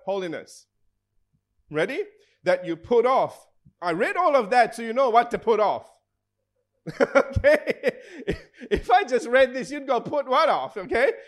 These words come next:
Now you know. <laughs> Okay? He says, "That you put off concerning your former condu-, conduct," which is all the stuff he talked about. Okay? That he said, "Don't do this stuff," all right?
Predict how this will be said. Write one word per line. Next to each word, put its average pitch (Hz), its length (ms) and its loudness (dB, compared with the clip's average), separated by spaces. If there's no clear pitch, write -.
Now 277 260 4
you 247 180 -2
know. 226 400 2
<laughs> - 40 -4
Okay? 247 680 -2
He 254 180 2
says, - 520 -2
"That 269 300 2
you 254 180 -6
put 277 320 -2
off 285 340 6
concerning 254 760 -2
your 247 200 0
former 269 360 0
condu-, 269 540 -2
conduct," 262 580 0
which 247 160 -8
is 226 80 -6
all 277 180 4
the 254 100 -4
stuff 254 200 -2
he 277 80 -8
talked 254 280 0
about. 170 240 -4
Okay? 233 440 2
That 233 140 0
he 220 120 -6
said, 226 240 -2
"Don't 233 280 0
do 247 160 -6
this 214 200 -6
stuff," 175 340 0
all 185 140 0
right? 254 240 2